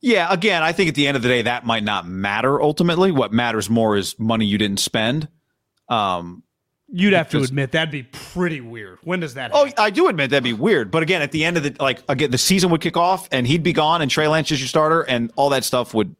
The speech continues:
Speaker 1: would not
Speaker 2: You think,
Speaker 1: matter.
Speaker 2: like, wh-, when, when would he be gone? You just randomly trading him to some team? Like, wouldn't you have traded him by then?
Speaker 1: Yeah,
Speaker 2: Just
Speaker 1: I mean,
Speaker 2: hoping
Speaker 1: I,
Speaker 2: someone shatters an ankle?
Speaker 1: it, it, no, you would hope. I'm just saying this idea that, like, Jimmy just being around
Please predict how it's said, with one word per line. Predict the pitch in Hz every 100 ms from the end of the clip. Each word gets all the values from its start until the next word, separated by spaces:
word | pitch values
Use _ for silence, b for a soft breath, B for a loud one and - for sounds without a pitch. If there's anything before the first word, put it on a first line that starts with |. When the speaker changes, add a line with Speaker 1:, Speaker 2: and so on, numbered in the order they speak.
| -
Speaker 1:
would | 117
not | 107 113 85
Speaker 2:
You |
think, | 190 240
Speaker 1:
matter. | - 156 151
Speaker 2:
like, | 151 170
wh-, |
when, | 143 147 165
when | 151 151
would | 147
he |
be | 139 143
gone? | 147 202 113 107
You | 113
just | 107
randomly | 117 120 127 123
trading | 107 131 151 180
him | 202
to | 147
some | 147 135
team? | 147 175
Like, | 143 110
wouldn't | 127 127 123
you |
have | 117
traded | - 127 127
him | 117
by | 110
then? | 104 120 175 185 _ _ _ _ _ -
Speaker 1:
Yeah, | 147 175
Speaker 2:
Just | 151
Speaker 1:
I | 107
mean, | 117
Speaker 2:
hoping | 113
Speaker 1:
I, |
Speaker 2:
someone | 113 131 123
shatters | - 135 135 127
an | 127
ankle? | 127 147 190 196
Speaker 1:
it, | 175 - _
it, | - -
no, | 156 208
you | 101 120
would | 123
hope. | 196 -
I'm | 170
just | 208 170
saying | 170 143
this | 135
idea | 147 139 151
that, | 131
like, | 117
Jimmy | 101 143 135
just | 120 104 -
being | 135 127
around | 110 117 120 120 113